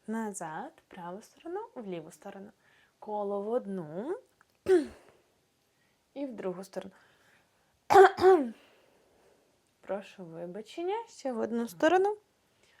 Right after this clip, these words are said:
і в другу сторону. Плечі назад. Раз. Два.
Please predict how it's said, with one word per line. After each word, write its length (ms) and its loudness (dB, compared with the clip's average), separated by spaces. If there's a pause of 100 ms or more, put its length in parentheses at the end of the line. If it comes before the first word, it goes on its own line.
(120)
і 120 -8
в 60 -8
другу 300 -6
сторону. 400 -18 (1600)
Плечі 380 -12
назад. 420 -10 (120)
Раз. 560 -8 (1080)
Два. 540 -10